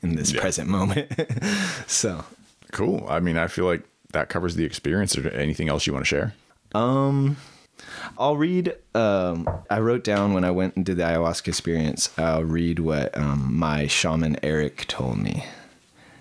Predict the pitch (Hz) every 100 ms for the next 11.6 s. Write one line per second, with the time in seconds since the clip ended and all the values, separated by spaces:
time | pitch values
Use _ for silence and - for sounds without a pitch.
0 | - 95 98 98 85 82 76 69 - -
1 | - 80 82 78 64 - 87 87 87 -
2 | 87 - 85 82 82 78 - - 95 -
3 | 87 78 - 50 - - - - - -
4 | _ - 101 98 95 85 76 67 69 -
5 | 58 - 62 64 62 - - - - -
6 | - - - - - - 110 113 113 127
7 | 120 135 135 110 98 107 104 107 92 95
8 | - - 90 87 80 82 - 85 85 85
9 | 82 80 92 120 120 113 110 - - 98
10 | 92 82 87 85 - 90 92 90 82 80
11 | - - 69 - -